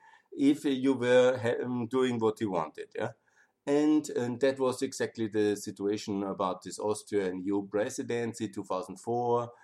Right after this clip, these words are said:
and the situation in this, uh, difficult, it was two thousand six, yeah? And then it was exactly this timing when the decisions were made about Ukraine getting,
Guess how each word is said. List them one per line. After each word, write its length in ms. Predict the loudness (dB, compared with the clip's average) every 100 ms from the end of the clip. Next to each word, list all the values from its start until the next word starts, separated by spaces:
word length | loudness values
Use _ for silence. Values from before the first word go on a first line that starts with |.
| _ _
and 180 | -8 -8
the 100 | -10
situation 880 | -10 -8 -4 -4 -4 -6 -6 -6 -6
in 220 | -6 -4
this, 280 | -6 -6 -4
uh, 200 | -4 -4
difficult, 560 | -6 -6 -6 -4 -4 -4
it 320 | -8 -6 -6
was 200 | -4 -4
two 120 | -6
thousand 280 | -4 -4 -6
six, 380 | -10 -10 -12 -10
yeah? 160 | -6 -8 -10 _ _ _
And 240 | -6 -4 0
then 280 | 0 0
it 260 | -2 -4 -4
was 280 | -2 -2 -4
exactly 480 | -6 -6 -6 -4 -4
this 200 | -4 -6
timing 460 | -4 -4 -4 -6
when 160 | -6 -4
the 120 | -4
decisions 640 | -4 -4 -4 0 -2 -2
were 200 | 0 0
made 340 | 2 0 0 -2
about 460 | -2 -4 -4 -6
Ukraine 540 | -6 -6 -4 -4 -4 -2
getting, 520 | -4 0 0 0